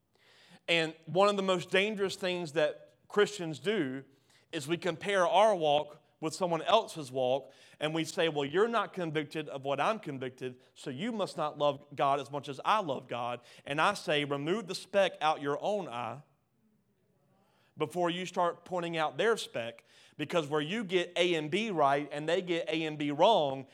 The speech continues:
they get C and D right, and you really mess up on C and D." But for some reason, your convictions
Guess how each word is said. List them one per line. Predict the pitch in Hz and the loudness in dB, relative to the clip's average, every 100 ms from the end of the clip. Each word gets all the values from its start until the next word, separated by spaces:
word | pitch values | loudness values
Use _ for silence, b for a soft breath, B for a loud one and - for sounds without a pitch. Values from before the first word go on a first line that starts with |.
| b | b
they | 151 208 | 2 2
get | 175 156 | 2 -6
C | - 208 185 | -8 -6 -4
and | 160 147 | -4 -2
D | 151 | -2
right, | 143 143 156 160 139 | 2 4 4 2 -4
and | 135 160 | -8 -4
you | 202 160 123 202 | -4 -6 -8 0
really | 165 269 185 147 | 6 6 6 2
mess | 135 127 151 | 0 -2 -2
up | 120 - - | -4 -6 -10
on | 135 | -8
C | 131 147 120 | -6 -8 -8
and | 113 | -10
D." | 110 98 _ _ _ _ _ _ _ b b b - | -12 -16 _ _ _ _ _ _ _ b b b 4
But | 165 | 4
for | 170 | 4
some | 160 226 214 | 4 4 4
reason, | 220 233 185 170 156 - - | 2 0 0 0 -2 -8 -8
your | 147 202 208 | 0 2 2
convictions | 185 156 214 226 - 151 139 143 | -2 4 4 4 -4 -6 -6 -10